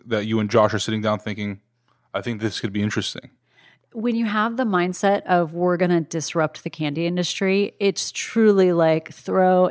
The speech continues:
Speaker 2: any idea at the
Speaker 1: Anything.
Speaker 2: wall and see what sticks. And that
Speaker 1: Yeah.
Speaker 2: was what was great about launching online is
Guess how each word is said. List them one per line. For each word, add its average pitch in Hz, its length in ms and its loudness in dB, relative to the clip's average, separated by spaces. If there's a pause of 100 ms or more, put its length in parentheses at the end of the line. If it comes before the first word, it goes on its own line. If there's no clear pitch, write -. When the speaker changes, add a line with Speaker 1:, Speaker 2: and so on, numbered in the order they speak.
Speaker 2:
any 196 280 0
idea 175 300 4
at - 60 4 (160)
the 180 80 0
Speaker 1:
Anything. 165 120 2
Speaker 2:
wall 214 340 10
and 180 280 2
see 196 240 -2
what 165 180 -4
sticks. - 360 -8
And 196 160 0
that 240 80 4
Speaker 1:
Yeah. 262 80 4
Speaker 2:
was 294 120 2
what 247 120 4
was 190 160 0
great 185 200 2
about 165 220 0
launching 160 380 -4
online 165 500 -2 (340)
is 170 440 0